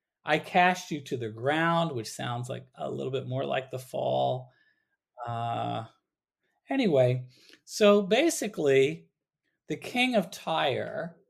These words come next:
is, they take the template of the idea of the tradition of the Garden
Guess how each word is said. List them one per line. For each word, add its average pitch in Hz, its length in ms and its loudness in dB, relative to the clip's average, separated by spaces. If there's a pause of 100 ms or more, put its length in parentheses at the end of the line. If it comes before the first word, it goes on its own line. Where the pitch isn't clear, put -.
(760)
is, 170 460 2 (260)
they 165 240 0
take 240 260 -2
the - 80 -8
template 143 840 -4 (140)
of 143 240 -4
the 147 160 -4
idea 139 540 -2
of 160 100 -4
the 131 80 -6
tradition 156 680 -6
of 127 160 -8
the 127 60 -8
Garden 120 760 -4